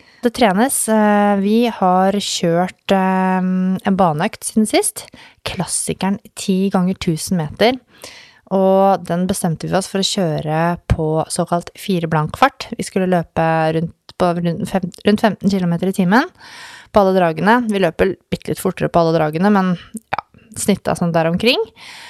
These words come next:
Og, mm, grunnen til det var at vi ville ha en veldig sånn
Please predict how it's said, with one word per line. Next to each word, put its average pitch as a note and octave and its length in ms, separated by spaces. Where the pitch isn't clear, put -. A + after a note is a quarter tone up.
Og, G#3 960
mm, G3 640
grunnen E3+ 280
til F3+ 140
det A3 160
var F#3 140
at - 80
vi F3+ 80
ville F3+ 240
ha E3 180
en F3 140
veldig E3+ 320
sånn D#3+ 360